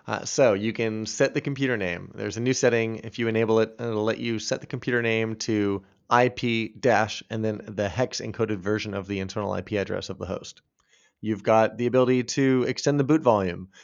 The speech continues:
So this setting will dynamically extend disk zero and volume zero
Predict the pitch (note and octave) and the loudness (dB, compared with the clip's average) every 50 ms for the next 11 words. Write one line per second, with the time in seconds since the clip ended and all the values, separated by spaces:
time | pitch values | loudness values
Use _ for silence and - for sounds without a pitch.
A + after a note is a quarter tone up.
0 | _ _ _ - A2 A2 G2+ G2 - - B2+ A#2+ B2 A#2+ A#2 A2+ A2 G#2 - _ | _ _ _ -6 -6 -4 -4 -4 0 0 0 2 2 2 4 4 4 2 -2 _
1 | _ _ _ _ B2 A2 A2+ A#2+ C3+ D3 D#3 C#3+ C#3 C3+ B2 G#2+ - - - - | _ _ _ _ -2 0 2 2 2 2 0 2 2 2 2 2 -2 -4 0 2
2 | A#2 A2 G#2+ G#2+ A2 G2 F2+ G#2+ - B2+ B2 - - A2+ G#2 A2+ A#2+ A#2 A2+ G#2+ | 2 4 2 2 0 -4 -8 -6 -4 -4 -4 -4 -6 -6 -2 2 4 4 4 2
3 | G#2 F#2+ G2 G#2 A2 A2+ A2 F#2+ - G2 G2 G2 F#2+ G2 F#2+ | 2 2 4 4 4 4 2 -2 -2 -2 -2 0 -2 -2 -4